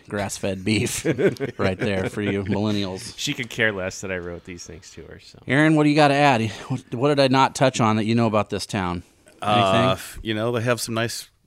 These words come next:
Speaker 3: summer concerts on the, uh, I believe they call it the Riverwalk
Speaker 2: Mm.
Speaker 3: area. Um, they're often a lot of fun. Uh, they do have another brewery that will be opening up sometime this year. Uh, construction has started. That will be a lot of fun.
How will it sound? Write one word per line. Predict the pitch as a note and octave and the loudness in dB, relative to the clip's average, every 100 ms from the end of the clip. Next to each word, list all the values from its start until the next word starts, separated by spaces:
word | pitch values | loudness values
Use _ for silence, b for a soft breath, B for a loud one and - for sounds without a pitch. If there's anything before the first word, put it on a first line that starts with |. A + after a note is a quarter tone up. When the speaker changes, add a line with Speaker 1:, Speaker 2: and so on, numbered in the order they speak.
| _ | _
Speaker 3:
summer | - A#2 A#2 | -8 -6 -4
concerts | G#2 - A2+ A2+ C3 C3 - | -6 -6 -8 -6 -6 -6 -6
on | G2 G2 | -6 -4
the, | F#2 F2+ E2+ | -6 -6 -6
uh, | E2+ | -8
I | F2 | -8
believe | F#2 F2+ | -6 -6
they | F2+ | -6
call | F2 F#2 | -4 -2
it | F#2 | -4
the | - | -4
Riverwalk | F2 A2+ A#2 A#2 B2 C#3 | -4 -2 -2 -2 -4 -6
Speaker 2:
Mm. | - - | -10 -6
Speaker 3:
area. | A#2 C3 C#3+ D3+ - | -4 -4 -6 -8 -10
Um, | F#2+ F#2 F2+ F2+ F2+ - | -8 -6 -6 -8 -10 -10
they're | F2+ F#2 F2 - | -8 -6 -8 -8
often | F2+ - G2 | -8 -6 -6
a | |
lot | F#2 G2 | -6 -6
of | |
fun. | - A2 A#2+ B2 B2 C3 _ _ b b b b b - | -4 -2 0 -2 -2 -6 _ _ b b b b b -2
Uh, | F#2 F2+ F2+ F#2+ E2 - | 2 4 4 2 -2 -4
they | F2+ | -2
do | F2 | 0
have | G2+ G#2 G2+ | 0 0 -2
another | G#2 G2+ G#2+ G#2 G2+ G2+ G2+ G2+ - G2 | -4 -4 -2 -2 -2 -2 -2 -4 -10 -4
brewery | G#2+ A#2 B2 B2+ | 0 2 2 -2
that | B2+ G2+ | -2 -2
will | G2 | 0
be | G#2 | 0
opening | G#2+ A2 A2 | 0 0 0
up | A#2 - | 0 -4
sometime | G#2 G#2 A2+ A#2 A#2+ | -8 -6 -6 -4 -6
this | A2+ | -6
year. | A#2+ A#2 C3 C#3 | -6 -6 -6 -8
Uh, | F2 F2+ F2 F2+ F2+ - | -8 -8 -6 -8 -10 -14
construction | - E2+ - - F#2+ | -10 -6 -6 -4 -4
has | F#2 | -4
started. | G#2 G2+ B2+ | -4 -2 0
That | F#2+ | -2
will | D#2+ | 0
be | F2 | 0
a | F2 | 0
lot | F#2 | 0
of | F2 | -2
fun. | G2+ G#2+ A#2 B2 | -2 0 0 -2